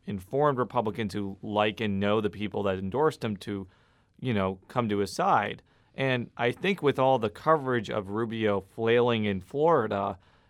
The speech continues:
I think that basically the bottom fell out in places like Missouri, and I think that people voted for the more viable candidates, which were in this case Trump or Cr-, Cruz,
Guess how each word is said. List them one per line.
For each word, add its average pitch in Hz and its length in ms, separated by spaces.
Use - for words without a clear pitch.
I 123 40
think 147 200
that 117 180
basically 127 720
the 113 80
bottom 110 420
fell 113 260
out 110 240
in 101 140
places 107 380
like 98 220
Missouri, 113 640
and 117 140
I 107 100
think 120 300
that 101 220
people 117 500
voted 104 500
for 104 500
the 107 60
more 104 260
viable 104 440
candidates, 135 640
which 113 220
were 110 180
in 104 100
this 104 160
case - 240
Trump - 380
or 98 80
Cr-, - 160
Cruz, 156 500